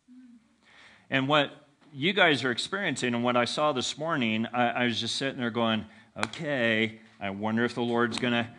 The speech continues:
really go after us here." And I don't think you guys didn't respond improperly.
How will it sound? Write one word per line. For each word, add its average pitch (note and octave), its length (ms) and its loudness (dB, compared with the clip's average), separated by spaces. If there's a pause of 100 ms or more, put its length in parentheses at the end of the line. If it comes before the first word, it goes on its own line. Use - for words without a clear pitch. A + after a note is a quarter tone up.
(160)
really A#2+ 300 0
go C3+ 200 6
after D3 460 6
us A2 200 -2
here." A2 360 0 (300)
And C3 120 4
I E3+ 80 6
don't A3 200 -2
think E3 200 -4
you D#3 80 -4
guys C#3+ 260 6
didn't C#3 260 0
respond C3 560 0
improperly. B2+ 760 -4